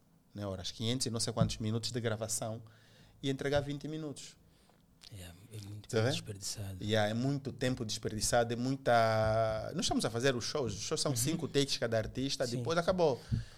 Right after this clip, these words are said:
Speaker 1: Se tiver um momento alto é que eu ligo a câmera e faço uns, faço uns disparos, tá vendo?
Speaker 2: Uhum.
Speaker 1: Mas eu não faço, mas às vezes são três ou dois. Ok, pá, pá, ra-, acabou.
Speaker 2: Certeiro, yeah, é
Speaker 1: Tá
Speaker 2: isso,
Speaker 1: vendo?
Speaker 2: é isso.
Speaker 1: Espera o próximo. Faço um drone, eu não preciso fazer muito.
Speaker 2: Uhum.
Speaker 1: Não preciso fazer muito.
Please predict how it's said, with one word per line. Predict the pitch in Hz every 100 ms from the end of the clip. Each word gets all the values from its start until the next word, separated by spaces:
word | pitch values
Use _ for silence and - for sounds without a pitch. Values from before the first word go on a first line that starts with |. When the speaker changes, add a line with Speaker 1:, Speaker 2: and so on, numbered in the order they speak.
| 101
Speaker 1:
Se | - - 208
tiver | 214 156
um | 185
momento | 175 143 180 185 151 131
alto | 170 165 135
é |
que | 131
eu | 143
ligo | 143 139
a |
câmera | - 143 143 139
e |
faço | - 143 156
uns, | 147 - -
faço | - 131 -
uns | 135
disparos, | 131 - 151 123 110
tá | 113
vendo? | 117 120
Speaker 2:
Uhum. | 156 - - _ -
Speaker 1:
Mas | 120 117
eu | 165
não | 185
faço, | 202 -
mas | 135
às | 127
vezes | 160
são | 185 165
três | 165 160 151 131
ou | 147
dois. | 127 147 135 113 - - - - - - -
Ok, | -
pá, | 127 - 165
pá, | 165 160
ra-, | 147 151 -
acabou. | - - 175 208 190
Speaker 2:
Certeiro, | 127 135 120
yeah, | 123 117 120
é | 127
Speaker 1:
Tá | 131
Speaker 2:
isso, | 170
Speaker 1:
vendo? | 226
Speaker 2:
é |
isso. | 131
Speaker 1:
Espera | 120 196 196
o | 175
próximo. | 185 165 - 117 101 - - _ _ _ _ - _ _ _
Faço | 175 170 175
um |
drone, | 160 160 185 -
eu | 185
não | 214
preciso | - - 214
fazer | 202 165 190
muito. | 180 185 120 - -
Speaker 2:
Uhum. | 123 117 127 - -
Speaker 1:
Não | 143
preciso | 143 160
fazer | 147 131
muito. | 143 123 101 104